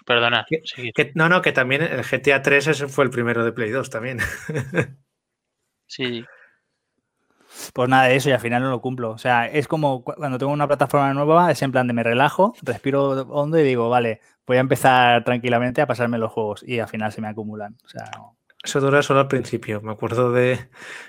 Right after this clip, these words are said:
Speaker 2: de la tres D S, que fue así la primera consola que ya pillé yo, con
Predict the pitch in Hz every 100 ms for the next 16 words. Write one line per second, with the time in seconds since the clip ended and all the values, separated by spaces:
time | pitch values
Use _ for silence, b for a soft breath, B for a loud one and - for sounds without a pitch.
0 | B - 127 123 120 117 123 117 123 120
1 | 127 123 - 123 127 123 120 117 120 117
2 | - 110 120 113 110 120 113 110 123 117
3 | 117 113 110 143 - _ - 117 113 110
4 | 110 110 113